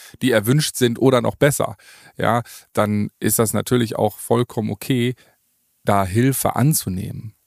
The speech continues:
Ja, man muss nicht alles alleine schaffen und man muss es vor allem nicht irgendwie mit Willenskraft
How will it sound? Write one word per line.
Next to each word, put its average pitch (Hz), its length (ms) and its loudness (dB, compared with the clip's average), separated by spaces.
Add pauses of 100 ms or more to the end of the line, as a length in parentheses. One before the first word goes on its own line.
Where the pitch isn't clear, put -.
(100)
Ja, 107 160 0
man 110 160 2
muss 139 260 0
nicht - 320 -6
alles 117 360 -2
alleine 113 440 0
schaffen 113 360 -4
und 107 80 -2
man 104 140 -4
muss 113 160 -4
es 110 120 -8
vor - 180 -4
allem 110 180 -2
nicht 110 160 -2
irgendwie 107 260 -2
mit 95 260 -6
Willenskraft 104 840 -4